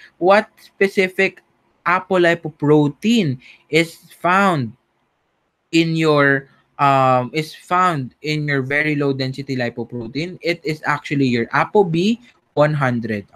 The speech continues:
okay? Mostly apo B one hundred and also apo E. Okay?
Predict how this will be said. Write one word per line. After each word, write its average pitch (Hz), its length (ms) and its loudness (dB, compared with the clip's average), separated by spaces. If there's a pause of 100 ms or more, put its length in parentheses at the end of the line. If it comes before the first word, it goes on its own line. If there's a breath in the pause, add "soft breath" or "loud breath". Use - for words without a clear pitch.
okay? 170 240 -4 (400 soft breath)
Mostly 208 480 2
apo 151 320 -2
B 131 160 -2
one 131 240 -2
hundred 117 480 -6 (240)
and 165 240 -2
also 170 640 0
apo 123 560 -2
E. 135 320 -2 (340 soft breath)
Okay? 123 400 -4